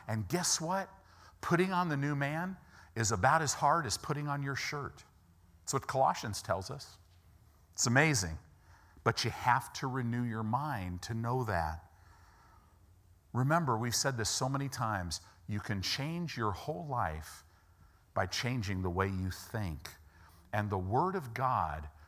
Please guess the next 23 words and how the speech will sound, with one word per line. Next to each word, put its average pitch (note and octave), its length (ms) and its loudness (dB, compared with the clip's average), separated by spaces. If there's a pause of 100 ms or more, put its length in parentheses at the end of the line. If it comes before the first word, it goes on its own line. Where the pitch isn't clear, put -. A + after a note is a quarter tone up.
(140)
will G2 200 2
renovate B2 680 0
your A2 140 0
thinking G#2 500 -4
to E2+ 80 -4
change G#2 460 -2
the F#2+ 80 -2
way F2+ 140 -2
you F2+ 140 -2
think. E2+ 460 -6 (1000)
Christ's - 1000 4
life B2 760 2
is G2 420 -4
in A#2+ 360 -2
you, G#2+ 540 -4 (640)
but - 220 -6
you F#2+ 100 -4
simply F#2+ 500 -2
must E2+ 320 -6
put F#2 160 -4
it E2 100 -6
on. D2+ 180 -4 (1300)
Right? G#2+ 280 8